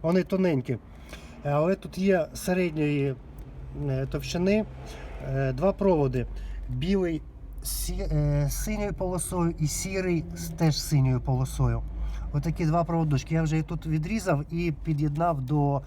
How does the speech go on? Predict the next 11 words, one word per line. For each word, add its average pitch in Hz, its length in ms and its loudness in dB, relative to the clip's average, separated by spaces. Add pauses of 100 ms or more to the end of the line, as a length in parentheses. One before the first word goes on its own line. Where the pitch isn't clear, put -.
(440)
е, 131 200 2
блочка 147 640 0 (400)
отакого, 139 520 -2
що 135 140 -4
буде 131 200 -2
закривати, 143 500 -2
відкривати 135 580 -2
мені 135 340 0
двері 151 300 -4
та 123 140 -4
багажник. 120 500 -2